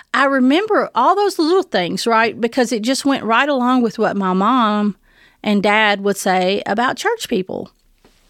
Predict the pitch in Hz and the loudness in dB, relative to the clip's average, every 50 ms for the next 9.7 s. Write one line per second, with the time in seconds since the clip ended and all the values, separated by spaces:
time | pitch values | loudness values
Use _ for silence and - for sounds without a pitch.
0 | _ _ _ - - - 220 214 202 202 196 196 196 190 - - - 214 202 202 | _ _ _ -8 -4 -2 0 0 2 2 0 0 0 -2 -2 -2 0 0 2 2
1 | 202 202 220 226 233 220 202 202 202 220 240 254 247 233 214 190 - 202 - 233 | 2 2 2 2 2 2 2 0 0 0 2 2 2 2 0 0 -2 -2 -4 -6
2 | 226 - 208 - - - 220 214 214 - - 226 214 208 208 202 220 220 - - | -4 -4 -6 -6 -4 -2 -2 -2 -2 -2 -2 0 0 2 2 0 -2 -4 -8 -16
3 | - - - - - - 214 208 202 202 180 233 220 220 214 - 240 226 214 214 | -20 -20 -20 -12 -6 -2 0 2 2 2 2 2 2 2 0 0 0 0 2 2
4 | 214 214 214 214 214 214 214 - 214 214 208 196 196 202 196 196 196 - - 226 | 2 2 2 2 0 0 -2 -2 -2 -2 0 0 0 0 0 -2 -2 -2 0 0
5 | 202 202 196 202 202 196 190 - 202 196 190 185 180 - - - - - - _ | 0 2 2 2 0 0 0 0 0 0 0 0 -2 -4 -10 -18 -20 -20 -20 _
6 | - 220 226 220 220 220 214 220 220 208 208 208 - - - - - - _ 262 | -6 -2 -2 0 0 0 0 0 0 0 0 -2 -2 -6 -12 -20 -20 -6 _ 2
7 | 262 247 262 277 269 214 - - 269 247 220 233 247 254 240 - 254 240 208 208 | 2 4 4 2 2 0 -2 0 0 2 2 2 2 0 0 0 0 0 0 0
8 | - - - 220 214 214 208 208 208 202 - - 214 208 202 196 196 202 226 - | -4 -4 -2 0 2 2 2 2 2 0 0 0 0 0 0 0 -2 -4 -6 -4
9 | - 277 294 320 330 339 349 294 247 226 226 220 220 220 | -4 -2 0 2 2 2 2 2 2 2 2 2 0 -2